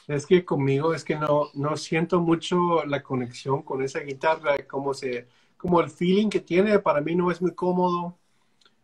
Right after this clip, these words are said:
Ah, una, ya tengo dos o tres Strats que he comprado en el pasado y las vendí porque no, no, pues primero el, era, es que un Strat tiene un sonido más, más, ah, en inglés la palabra es como thin, no sé cómo se, se dice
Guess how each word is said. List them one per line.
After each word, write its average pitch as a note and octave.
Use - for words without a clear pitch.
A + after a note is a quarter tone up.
Ah, B2+
una, D#3+
ya E3
tengo G#3
dos G3
o F#3
tres F3
Strats F3
que D#3+
he D#3+
comprado D#3+
en F#3
el F3
pasado D#3+
y F3+
las C#3+
vendí C3+
porque D#3+
no, C3+
no, C#3+
pues D#3
primero F3
el, F#3+
era, F#3
es -
que G3+
un G#3+
Strat G3+
tiene G3
un G#3+
sonido G3
más, F#3
más, D3+
ah, B2
en D3
inglés D3+
la D#3
palabra C#3+
es F3+
como B2+
thin, C3+
no A#2+
sé B2+
cómo C3
se, C#3
se B2+
dice B2